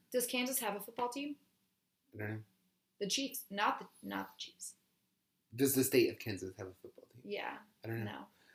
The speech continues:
Speaker 1: No.
Speaker 2: Um, so my dad is one of nine, and one of the families, there's, like, four girls. They're all very smart, did very well, um, went to great colleges,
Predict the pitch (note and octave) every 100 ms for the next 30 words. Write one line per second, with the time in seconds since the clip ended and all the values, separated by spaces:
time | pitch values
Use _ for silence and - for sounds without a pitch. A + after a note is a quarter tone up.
0 | - - - - _ _ D3+ D3 C#3 B2
1 | A#2 C#3+ C3 B2 A#2 - B2 C3 B2+ C3+
2 | C#3 D3 D#3 - - - - - C3 _
3 | - B2+ A2+ A2 A#2 G#2+ G#2 G2 F#2+ G2
4 | G#2 G2 G2 - - - - G#2 G#2+ A2
5 | G#2 G2 G#2+ A2 A2 F#2+ F#2+ - - G#2
6 | G2 G2 G#2 - G2+ G#2 F#2+ F#2+ F#2+ G2
7 | - F#2+ F#2+ - - A2 - G2+ G2+ F#2+
8 | F#2+ F#2+ F#2 G2 G#2 - - - _ -
9 | F#2+ F#2+ F#2+ F#2+ F#2+ F2+ A2 F#2+ G2+ A#2
10 | C#3 D3+